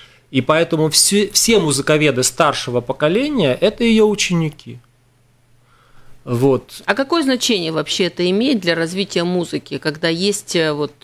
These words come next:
Speaker 2: м, научная кафедра, когда есть люди, которые углубленно изучают, э, э, и историю, и теорию музыки?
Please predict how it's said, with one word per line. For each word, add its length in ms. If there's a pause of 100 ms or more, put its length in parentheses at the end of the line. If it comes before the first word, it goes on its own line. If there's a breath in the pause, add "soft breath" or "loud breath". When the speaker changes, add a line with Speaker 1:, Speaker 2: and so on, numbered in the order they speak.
Speaker 2:
м, 160 (340 loud breath)
научная 480
кафедра, 540
когда 300
есть 280
люди, 200
которые 420
углубленно 680
изучают, 760
э, 220 (520 loud breath)
э, 1160
и 340
историю, 500
и 20
теорию 480
музыки? 680